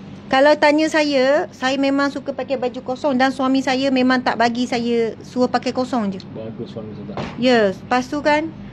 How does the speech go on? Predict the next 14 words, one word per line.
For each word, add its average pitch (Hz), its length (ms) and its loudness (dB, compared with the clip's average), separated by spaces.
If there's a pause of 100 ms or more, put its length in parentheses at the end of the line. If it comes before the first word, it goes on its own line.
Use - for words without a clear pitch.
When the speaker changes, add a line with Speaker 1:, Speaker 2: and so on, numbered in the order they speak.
Speaker 1:
kalau 254 180 2
warna 262 220 2
terang-terang 269 440 0
suami 254 220 0
saya 254 160 0
tak 220 120 0
bagi. 254 500 0 (140)
Speaker 2:
Bagus, 120 260 0
bagus 135 300 4 (160)
suami 123 260 -2
Ustazah 113 240 0
tu. 104 120 -8 (200)
Speaker 1:
Ya. 269 240 -4 (100)
Speaker 2:
Hmm. 196 220 -8